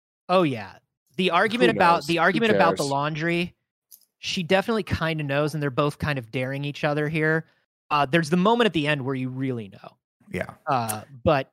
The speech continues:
Speaker 1: this is the first, this is the first moment where you're like, you're daring each other to tell the truth.
Speaker 2: I'm willing
Speaker 3: Right.
Speaker 2: to believe that the, the writers and directors want us to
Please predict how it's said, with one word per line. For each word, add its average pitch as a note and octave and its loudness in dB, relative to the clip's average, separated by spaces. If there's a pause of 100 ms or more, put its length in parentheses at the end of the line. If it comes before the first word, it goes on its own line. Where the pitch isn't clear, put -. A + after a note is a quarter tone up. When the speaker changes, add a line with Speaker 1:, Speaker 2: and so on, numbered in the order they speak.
(320)
Speaker 1:
this F3+ 4
is G#3 0
the G3+ 4
first, - 0
this G3 0
is G#3 0
the F#3 4
first E3+ 2
moment C#3+ 2
where C3 0
you're B2+ 0
like, A#2 -4 (340)
you're G3+ 0
daring D#3 4
each C3+ -4
other B2+ 0
to A#2 -6
tell A#2 -4
the G#2 -10
truth. - -14 (240)
Speaker 2:
I'm F#3+ 4
willing C4+ 8
Speaker 3:
Right. F#3+ 2
Speaker 2:
to G#3+ 4
believe E3 4
that B2 0
the, A#2 4
the A#2+ 0
writers A#2+ 2
and B2+ -4
directors A2 -2
want A2+ 0
us A2 -4
to G#2+ 0